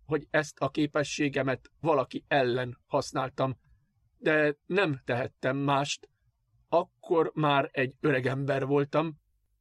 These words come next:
az a szemétláda pedig fiatal, gyors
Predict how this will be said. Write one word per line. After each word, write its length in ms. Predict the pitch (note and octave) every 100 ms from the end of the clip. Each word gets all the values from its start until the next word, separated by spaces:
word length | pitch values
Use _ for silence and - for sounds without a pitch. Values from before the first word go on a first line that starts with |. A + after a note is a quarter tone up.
| -
az 160 | E3+
a 60 | D3+
szemétláda 800 | - F#3+ F#3+ D#3+ D#3 C#3 C#3 C#3+
pedig 320 | B2+ B2+ -
fiatal, 580 | - G3 - G#2+ A2 - _ _ _ _ _
gyors 500 | - G3 - - -